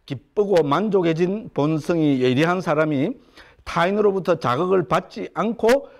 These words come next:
감각적 쾌락을 즐기거나 또는 저속한 향연을 즐기는 것은 가치가 있다고 믿는다. 그때 첫 번째 해로운 마음이 일어난다. 첫 번째 해로운 마음이 뭡니까? 기쁨이 있고 삿된 견해가 있고 자극이 없는 경우입니다.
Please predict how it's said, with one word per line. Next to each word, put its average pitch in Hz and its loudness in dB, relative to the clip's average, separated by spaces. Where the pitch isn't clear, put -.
감각적 147 -2
쾌락을 160 2
즐기거나 175 -2
또는 196 -2
저속한 202 -2
향연을 175 0
즐기는 185 0
것은 185 0
가치가 170 -2
있다고 208 0
믿는다. 131 0
그때 120 -2
첫 - -6
번째 226 0
해로운 151 0
마음이 151 -4
일어난다. 117 -4
첫 196 -2
번째 175 0
해로운 170 2
마음이 160 2
뭡니까? 139 0
기쁨이 160 0
있고 165 0
삿된 165 -2
견해가 156 2
있고 208 -4
자극이 165 -2
없는 190 2
경우입니다. 208 2